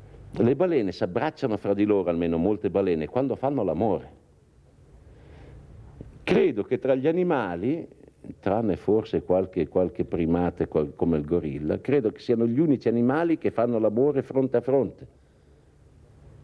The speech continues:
Anche perché effettivamente <laughs> sarebbe per loro difficile, visto la presenza di un'immensa coda che gli rende da cinque a settecento cavalli di potenza quando viaggiano,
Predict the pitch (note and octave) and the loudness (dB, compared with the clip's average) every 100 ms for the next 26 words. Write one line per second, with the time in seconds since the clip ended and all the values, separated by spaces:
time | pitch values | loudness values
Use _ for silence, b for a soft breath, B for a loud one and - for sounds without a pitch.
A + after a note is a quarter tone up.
0 | - - - - - - - - - - | -20 -20 -20 -12 -8 -6 -6 -4 -4 -4
1 | - - - - - - - A2+ E2+ E2+ | -4 -4 -4 -6 -2 -4 -2 0 0 0
2 | E2+ F2+ E2+ F2 A2 A2+ - B2 - - | 0 -2 0 0 0 -4 -4 -4 0 -2
3 | B B B A2+ G#2+ G#2 F#2 G2 F#2+ G#2+ | B B B 0 2 0 0 0 0 0
4 | G#2+ F#2 F#2+ G2 G2+ A2 G#2+ G#2+ - A#2 | 0 -2 0 2 2 2 0 -2 0 2
5 | A#2 F#2+ B B B A#2+ G#2 A2+ G2+ C3+ | 2 0 B B B -2 2 0 2 0
6 | A2 G2 - C3 B2 A#2 A2 F#2+ G2 B2 | 0 -2 -2 -2 0 0 -2 -4 -2 -2
7 | A2+ A2+ G2+ G#2+ G2+ G2 F#2+ G#2 - G#2+ | 0 -2 0 0 0 -2 -4 -4 -2 0
8 | - - F#2 G2 F#2 G#2 F#2 - F#2+ G2 | 0 -2 -4 -2 0 0 0 0 -2 -4